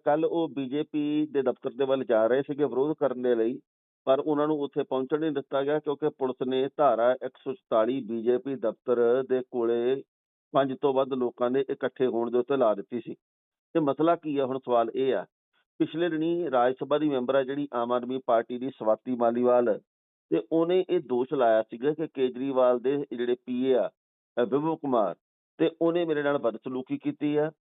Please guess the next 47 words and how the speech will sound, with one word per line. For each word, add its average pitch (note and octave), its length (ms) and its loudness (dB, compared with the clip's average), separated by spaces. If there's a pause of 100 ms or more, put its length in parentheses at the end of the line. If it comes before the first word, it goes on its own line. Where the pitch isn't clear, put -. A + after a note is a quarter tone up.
(120)
ਉਹਦੇ D3 240 2
ਵੱਲੋਂ C3+ 280 2
ਮੇਰੇ B2+ 180 2
ਢਿੱਡ A2+ 260 -4
'ਚ A2+ 80 -8
ਲੱਤਾਂ A2 300 0
ਮਾਰੀਆਂ B2+ 360 0
ਗਈਆਂ, C#3 300 -2 (120)
ਉਹਨੇ B2 180 2
ਮੇਰੇ A#2+ 180 0
ਕੱਪੜੇ C3 380 0
ਖਿੱਚੇ C#3+ 400 -4
ਆ, C3+ 180 -2 (440)
ਉਹਨੇ D3+ 260 2
ਮੇਰੇ B2+ 260 -2
ਨਾਲ A#2+ 200 2
ਬਦਸਲੂਕੀ A#2 580 -4
ਕੀਤੀ C3+ 360 -4
ਆ। C3 200 2 (360)
ਤੇ D3+ 120 2
ਮੈਂ B2+ 280 0
ਜਦੋਂ C#3 280 0
ਕੇਜਰੀਵਾਲ C3 540 0
ਨੂੰ C3+ 140 -2
ਮਿਲਣ A#2 220 -2
ਵਾਸਤੇ B2+ 380 0
ਸੀ B2 220 -6
ਐਮ B2+ 100 0
ਹਾਊਸ A2+ 320 -4
ਦੇ C3 60 0
ਵਿੱਚ B2+ 300 -2
ਆਈ A2+ 200 2
ਸੀ C#3 140 -8
ਤਾਂ D3 220 -2
ਉਹਨੇ C3+ 220 0
ਮੈਨੂੰ B2 240 0
ਰੋਕਿਆ A2 380 0
ਤੇ C3+ 220 -4
ਉਹਨੇ C#3+ 180 -4
ਮੇਰੇ B2 180 -2
ਨਾਲ C3 140 -2
ਬਦਸਲੂਕੀ C#3+ 540 -2
ਕਰਤੀ B2+ 380 -2
ਆ। - 80 -10 (800)
ਉਸ E3+ 200 2
ਤੋਂ G3+ 140 0
ਬਾਅਦ F#3+ 280 2